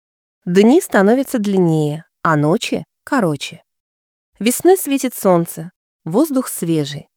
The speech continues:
небо безоблачное. Лето — самое подходящее время для отпусков и каникул. Большинство людей отдыхают в летнее время.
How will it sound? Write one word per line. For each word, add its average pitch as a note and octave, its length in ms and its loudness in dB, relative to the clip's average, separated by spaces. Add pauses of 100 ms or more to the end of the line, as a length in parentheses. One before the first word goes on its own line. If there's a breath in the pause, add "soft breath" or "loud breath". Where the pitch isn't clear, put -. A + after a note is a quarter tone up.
(160)
небо D#3+ 460 2
безоблачное. D3+ 920 -8 (680)
Лето — E3+ 500 2 (240)
самое D#4+ 480 2
подходящее F3 760 0
время D3+ 400 -2 (200)
для D3+ 200 0
отпусков - 800 -4
и - 80 4
каникул. C#3+ 540 -2 (920)
Большинство F#3 540 -2
людей F3+ 380 -2
отдыхают F3+ 600 -4
в - 80 -14
летнее E3 380 -4
время. D3 420 -8